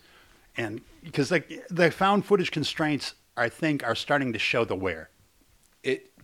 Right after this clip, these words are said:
Speaker 2: absolutely. And again, moving this to a separate location is a, was a very good idea.
Speaker 1: Mm-hmm.
Speaker 2: But it, it may be, have been effectively too little, too late. Because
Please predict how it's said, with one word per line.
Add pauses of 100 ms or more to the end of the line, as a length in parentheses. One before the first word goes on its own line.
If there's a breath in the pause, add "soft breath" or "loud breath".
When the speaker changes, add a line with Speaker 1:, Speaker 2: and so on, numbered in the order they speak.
(240)
Speaker 2:
absolutely.
And (320)
again,
moving
this
to
a
separate
location (440 loud breath)
is
a, (100)
was
a
very
good
idea.
Speaker 1:
Mm-hmm. (1300 soft breath)
Speaker 2:
But (200)
it, (320)
it
may
be,
have
been
effectively
too
little,
too
late. (640 soft breath)
Because